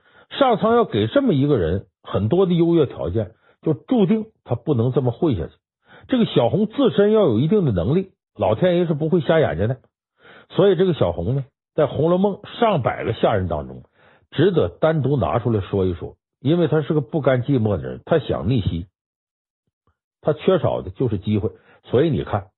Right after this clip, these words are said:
这个小红是怎么创造这个机会。这书里头第二十四回写到的，宝玉从外面回来，口渴想喝茶，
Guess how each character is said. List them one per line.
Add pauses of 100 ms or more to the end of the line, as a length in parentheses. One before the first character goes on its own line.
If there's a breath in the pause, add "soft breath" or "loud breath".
(100)
这
个
小
红 (140)
是
怎
么
创
造
这
个
机
会。 (1200)
这
书
里
头
第
二
十
四
回 (840)
写
到
的， (680)
宝
玉
从
外
面
回
来， (560)
口
渴
想
喝
茶，